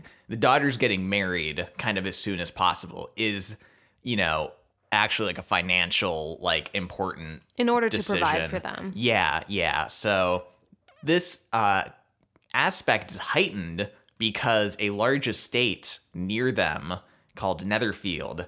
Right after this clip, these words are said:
Speaker 1: has finally, finally been purchased
Speaker 2: Yes.
Speaker 1: by a young, single, uh,
Speaker 2: Handsome,
Speaker 1: handsome man
Speaker 2: rich man.
Speaker 1: named Mister Bingley.
Speaker 2: Five thousand a year.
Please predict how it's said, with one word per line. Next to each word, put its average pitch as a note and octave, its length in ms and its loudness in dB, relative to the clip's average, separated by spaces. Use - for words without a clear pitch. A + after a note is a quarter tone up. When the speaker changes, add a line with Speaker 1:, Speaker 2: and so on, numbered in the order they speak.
Speaker 1:
has - 260 -6
finally, G2 840 -2
finally G#2 540 0
been E2+ 380 -4
purchased - 720 -4
Speaker 2:
Yes. - 240 -4
Speaker 1:
by G2+ 140 2
a F#2 100 2
young, G2+ 600 2
single, F#2+ 1040 0
uh, F#3+ 60 2
Speaker 2:
Handsome, G#3+ 600 4
Speaker 1:
handsome A2+ 420 2
man F2 360 2
Speaker 2:
rich G2+ 300 2
man. E3+ 400 -2
Speaker 1:
named G2 320 -2
Mister G#2 300 0
Bingley. F2 580 -4
Speaker 2:
Five B3 320 4
thousand A3+ 480 2
a - 40 -2
year. F3+ 360 0